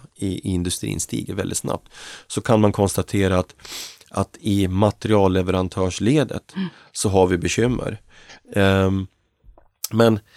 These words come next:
Speaker 1: det är inte så lätt som att, eh, säga att det, det här bevisar att vi har monopol eller bristande konkurrens.
Speaker 2: Nej, men det är sån, det är det ni brukar få höra, liksom, den kängan att ni är, att det är liksom en oligopolställning på den svenska marknaden och därför priserna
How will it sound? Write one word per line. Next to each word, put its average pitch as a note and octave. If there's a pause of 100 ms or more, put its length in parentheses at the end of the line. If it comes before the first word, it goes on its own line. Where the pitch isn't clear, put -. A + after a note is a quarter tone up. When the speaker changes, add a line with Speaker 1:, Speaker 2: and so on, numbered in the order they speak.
(140)
Speaker 1:
det A#2
är A#2+
inte C3
så -
lätt G#2
som F2
att, -
eh, -
säga F2+
att F2 (120)
det, F#2
det F#2+
här F#2
bevisar F2
att E2+
vi F2+
har F2 (380)
monopol F#2
eller F2
bristande E2+
konkurrens. F#2 (160)
Speaker 2:
Nej, A3
men A3+
det A#3+
är G#3+
sån, E3 (100)
det F#3
är F#3
det D#3+
ni D#3+
brukar D#3+
få D#3+
höra, E3
liksom, -
den D#3+
kängan C#3+
att D#3
ni D#3
är, D3+
att E3
det F#3
är E3+
liksom D#3+
en D#3
oligopolställning D#3
på -
den D#3+
svenska D3+
marknaden D#3
och D3
därför E3
priserna F#3+